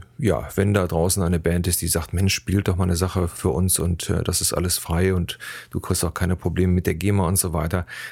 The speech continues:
dann dürft ihr die Sachen gerne an mich schicken. Einen, äh,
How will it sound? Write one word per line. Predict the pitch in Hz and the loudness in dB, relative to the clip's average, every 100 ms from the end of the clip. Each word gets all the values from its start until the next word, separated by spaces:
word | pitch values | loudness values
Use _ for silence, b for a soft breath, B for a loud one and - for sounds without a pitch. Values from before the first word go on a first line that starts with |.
| B | B
dann | 85 92 101 90 | 0 4 4 4
dürft | 87 87 90 | 2 2 0
ihr | 82 | 0
die | - 80 85 | -2 -2 -2
Sachen | - - - 90 85 | -4 -4 -2 0 0
gerne | 78 - 85 92 - - | 0 -2 0 0 -2 -12
an | - 87 92 80 | -8 -4 -2 -2
mich | 87 98 - - - | 0 0 -4 -12 -8
schicken. | - - - - - _ - _ _ B B B B B B _ _ | -6 -6 -8 -10 -16 _ -20 _ _ B B B B B B _ _
Einen, | - 95 95 90 90 | -2 2 4 4 4
äh, | 87 85 | 4 2